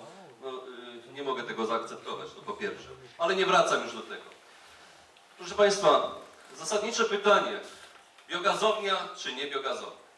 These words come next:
Wszystkim nam zależy na tym, żeby tego smrodu nie było. Zgadzamy się z tym, bo szczególnie w okresie letnim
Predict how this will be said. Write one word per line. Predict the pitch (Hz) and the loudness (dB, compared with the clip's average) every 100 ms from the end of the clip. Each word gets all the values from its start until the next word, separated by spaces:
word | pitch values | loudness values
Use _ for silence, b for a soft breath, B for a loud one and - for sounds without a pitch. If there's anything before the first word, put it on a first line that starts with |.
| _ _ _ _ b b b b | _ _ _ _ b b b b
Wszystkim | - 277 - 247 | -4 -2 -2 2
nam | 214 175 | 2 4
zależy | 170 170 220 190 | 6 6 6 4
na | 170 180 | 2 2
tym, | 220 | 0
żeby | 190 185 | -2 -4
tego | 170 160 156 | -4 -6 -6
smrodu | 156 175 160 156 | -6 -4 -4 -4
nie | 147 | -8
było. | - - - - - - _ - | -8 -14 -18 -20 -20 -20 _ -20
Zgadzamy | - 196 208 220 226 214 | -8 4 4 6 2 0
się | 190 | -2
z | 175 180 | -4 -4
tym, | 190 190 - | -4 -4 -8
bo | 165 160 160 - - - _ | -6 -4 -4 -10 -20 -20 _
szczególnie | - - 208 202 240 226 | -6 2 2 2 -2 0
w | 190 | -2
okresie | 190 196 - 143 | -2 -2 0 0
letnim | 165 185 180 170 170 - | 0 -2 -4 -6 -6 -8